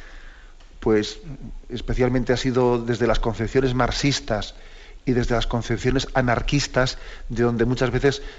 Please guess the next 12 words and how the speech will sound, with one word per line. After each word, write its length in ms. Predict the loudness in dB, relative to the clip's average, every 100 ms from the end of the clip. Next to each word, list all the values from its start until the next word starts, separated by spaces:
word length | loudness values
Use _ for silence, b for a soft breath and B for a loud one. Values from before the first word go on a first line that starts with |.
| B
se 240 | -2 2
ha 180 | 2 0 -4 B B B B -6
echado 400 | -2 0 2 4
leña 280 | 4 2 0
al 100 | -2
fuego 360 | 0 2 2 2
o 80 |
gas-, 220 | 0 0 -2
gasolina 600 | 0 0 0 0 0 0
al 140 | -2 0
fuego 420 | 2 4 4 2
para, 240 | 0 0